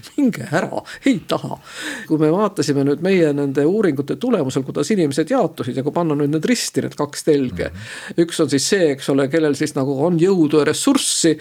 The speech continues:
Speaker 1: ja, ja tunnetab ennast siis selles mõttes nagu, noh, noh, ütleme, on olemas ka niisugune silt elu peremehena või siis
Speaker 2: Mm.
Speaker 1: sellisena inimesena, kellel selles ühiskonnas, no,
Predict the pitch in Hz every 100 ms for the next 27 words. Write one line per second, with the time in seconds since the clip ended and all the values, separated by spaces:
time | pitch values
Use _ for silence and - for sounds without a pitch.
0 | - - 151 151 147 143 - 180 160 135
1 | 147 160 151 131 147 - 160 135 139 -
2 | 139 139 131 143 160 - - - - _
3 | _ - - - 156 - 156 - 135 135
4 | 139 127 131 135 165 165 135 131 170 135
5 | 135 175 143 190 202 156 151 143 139 135
6 | 147 139 156 165 175 160 151 135 143 156
7 | 151 139 135 135 139 143 147 170 156 135
8 | 160 143 - 135 135 143